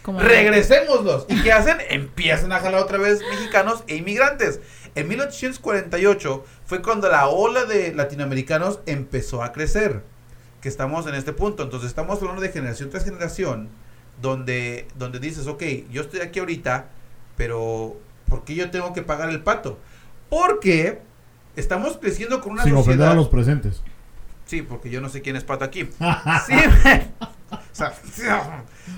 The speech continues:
Speaker 2: pero bueno, simplemente con el hecho de decir, "Ok, yo estoy aquí, a mí no me importa", porque es lo que mucha gente dice, "A mí no me importa lo que pasó en el pasado", pero estamos pagando por consecuencias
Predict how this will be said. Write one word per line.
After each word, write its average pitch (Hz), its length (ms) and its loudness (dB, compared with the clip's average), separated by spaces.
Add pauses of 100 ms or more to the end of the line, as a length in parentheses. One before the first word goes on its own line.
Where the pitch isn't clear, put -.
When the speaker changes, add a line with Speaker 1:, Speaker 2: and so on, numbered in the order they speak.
Speaker 2:
pero 233 200 8
bueno, 247 280 6 (240)
simplemente 302 800 0
con 185 160 2
el 190 80 0
hecho 262 260 4
de 233 100 2
decir, 208 400 4
"Ok, 202 180 2 (200)
yo 175 120 -2
estoy 220 220 -6
aquí, 208 520 -2
a 147 80 0
mí 190 220 -4
no 220 120 -4
me 220 80 -4
importa", 180 560 2
porque 139 200 -4
es 170 60 -4
lo 185 120 -4
que 180 100 -6
mucha 170 280 -8
gente 175 220 -8
dice, 156 200 -4
"A 139 40 -4
mí 151 100 -8
no 175 80 -12
me 180 60 -10
importa 175 320 -8
lo 160 80 -8
que 147 80 -12
pasó 143 200 -2
en 151 60 -6
el 156 80 -10
pasado", 139 500 -4 (380)
pero 156 120 -2
estamos 214 340 0
pagando 220 360 -4
por 208 160 -4
consecuencias 185 880 -6